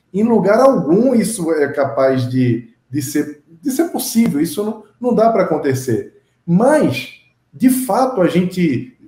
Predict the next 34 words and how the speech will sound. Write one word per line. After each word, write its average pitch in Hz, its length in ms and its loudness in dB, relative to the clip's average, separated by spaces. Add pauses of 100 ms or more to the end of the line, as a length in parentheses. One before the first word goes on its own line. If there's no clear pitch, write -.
(160)
teve 190 180 4
uma 196 180 2
pesquisa 170 720 2
que 160 120 -2
foi 135 200 0
feita 143 320 -4
em - 20 -2
dois 127 220 2
mil 127 240 0
e 117 40 0
dezesseis 113 680 -6
por 131 160 -14
um 135 60 -8
instituto 127 440 -14 (240)
de 127 120 -18
pesquisa 123 440 -8
muito 165 220 -4
famoso 127 640 -4 (260)
nos 127 160 0
Estados 123 320 -2
Unidos, 123 600 -6 (160)
que 165 100 -6
fala 160 320 0
que, 170 120 -2
de 156 100 -2
fato, 143 380 -4
os 131 60 -4
jovens 147 300 -4
estão 147 300 -6
menos 151 300 -4
conectados 127 880 -2
com 113 160 -10
a 107 80 -6
religião. 101 680 -12